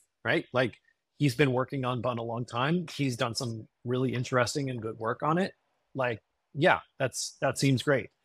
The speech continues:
One of two things is probably going to happen. Either Bun will become extremely popular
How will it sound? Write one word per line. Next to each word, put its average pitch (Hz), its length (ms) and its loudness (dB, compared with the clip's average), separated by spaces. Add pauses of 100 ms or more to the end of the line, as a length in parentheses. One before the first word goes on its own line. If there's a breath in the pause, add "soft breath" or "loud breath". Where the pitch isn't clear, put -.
(120)
One 151 320 6
of 214 80 8
two 214 140 4
things 170 240 4
is 147 80 -2
probably 135 400 2
going 127 240 2
to 135 80 0
happen. 135 480 -2 (120)
Either 143 800 4 (480)
Bun 151 320 6
will 147 140 6
become 127 640 0 (120)
extremely 135 600 -2
popular 127 680 -2